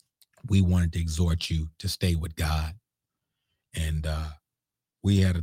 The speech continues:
theme, we had a beautiful theme, and I'm gonna say this and get out of here. We had a beautiful service conference, church conference. It was a beautiful revival service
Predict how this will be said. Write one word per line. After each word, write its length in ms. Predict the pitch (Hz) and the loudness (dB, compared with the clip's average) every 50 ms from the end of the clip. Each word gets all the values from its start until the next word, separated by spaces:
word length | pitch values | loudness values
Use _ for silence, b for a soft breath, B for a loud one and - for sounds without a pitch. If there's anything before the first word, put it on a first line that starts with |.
| - - | 0 2
theme, 320 | 98 98 95 92 87 85 | 4 4 4 4 2 2
we 120 | 85 87 | 0 0
had 80 | 87 85 | 0 0
a 60 | 82 | 0
beautiful 400 | 82 82 95 98 92 90 - 87 80 | 0 2 2 2 2 0 -2 -4 -2
theme, 260 | - 90 87 82 78 76 | 0 2 2 2 2 0
and 80 | 78 | 0
I'm 80 | 82 87 | 0 0
gonna 120 | 90 87 | 0 -2
say 180 | - - 90 85 | -2 -2 -2 -2
this 160 | 80 78 - | -2 -2 -4
and 100 | 82 78 | -4 -4
get 140 | 78 78 80 | -2 -2 -2
out 160 | 80 78 76 | -2 -2 -2
of 60 | 80 | -2
here. 220 | 85 80 78 78 B B B B B B B B B B B B _ - | -2 -2 -2 -4 B B B B B B B B B B B B _ 0
We 100 | 101 101 | 2 4
had 100 | 95 90 | 4 4
a 60 | 85 | 2
beautiful 400 | 82 87 92 92 90 85 - 90 | 2 2 2 2 2 0 -2 -4
service 420 | - - - 92 90 85 82 - | -4 0 2 2 2 2 2 0
conference, 420 | - - 95 90 87 82 - 82 80 | 0 0 2 2 2 0 -2 -6 -6
church 320 | - - 95 90 82 - | -2 0 2 2 2 0
conference. 460 | - - 82 80 80 78 85 87 - - | 0 0 0 0 0 -4 -8 -12 -12 -8
It 100 | 120 110 | -4 -2
was 160 | 90 92 95 | -2 0 0
a 40 | 95 | 0
beautiful 380 | 90 95 92 92 90 - - _ _ _ _ _ _ _ _ _ _ | 0 2 2 2 0 -2 -6 _ _ _ _ _ _ _ _ _ _
revival 500 | - 87 82 82 87 90 92 90 85 82 | -2 0 0 0 0 0 0 0 -2 -4
service 500 | - - - 80 78 71 76 78 - | -4 -2 0 0 0 0 -2 -6 -10